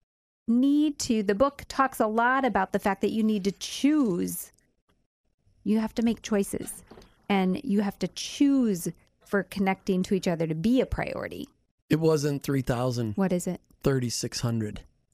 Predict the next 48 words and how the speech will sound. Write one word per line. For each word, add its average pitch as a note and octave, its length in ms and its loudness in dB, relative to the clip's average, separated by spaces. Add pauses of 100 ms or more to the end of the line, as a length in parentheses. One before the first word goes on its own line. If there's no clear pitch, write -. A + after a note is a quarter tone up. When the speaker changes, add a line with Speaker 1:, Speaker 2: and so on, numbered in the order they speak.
(200)
Speaker 1:
Thirty-six G3+ 480 0
hundred G3 320 -2
percent G#3+ 540 0 (100)
in A3 140 4
Speaker 2:
Yes. G#3+ 240 2
Speaker 1:
decrease? A3+ 680 -2 (120)
Speaker 2:
Yes. - 420 -2 (500)
Speaker 1:
Okay, F#3+ 160 -4
that's E3+ 220 -6
a D#3 80 -8
lot. D#3 340 -12
Speaker 2:
Well, D3 80 4
no, D#3 100 2
or D#3+ 280 2
it's C3+ 140 -2
an C3+ 80 0
increase. B2 560 -2 (240)
I F#2+ 140 -6
can't - 260 -12
figure - 260 -16
it - 80 -18
out. - 60 -4
Speaker 1:
Well, C#4 80 4
no, E4 160 4
it's - 120 0
a D#4 60 4
d-, - 200 -2
it's - 260 -4
okay. B3 260 4
Speaker 2:
Well, B3 100 4
a D#3 80 -2
decrease, D#3 640 2
it G3+ 80 -2
would F3 120 4
be E3 100 4
only, D#3+ 180 2
like, C#3 220 0
ninety-eight C3+ 1000 2 (120)
percent G#2+ 480 -2
or F#2+ 60 -8
something F#2 280 -6
like F2 120 -12
that. F2 140 -8
Okay, F3+ 260 0 (240)
but F#3+ 100 2
the G3 80 2
point C4 320 2
is D3+ 240 0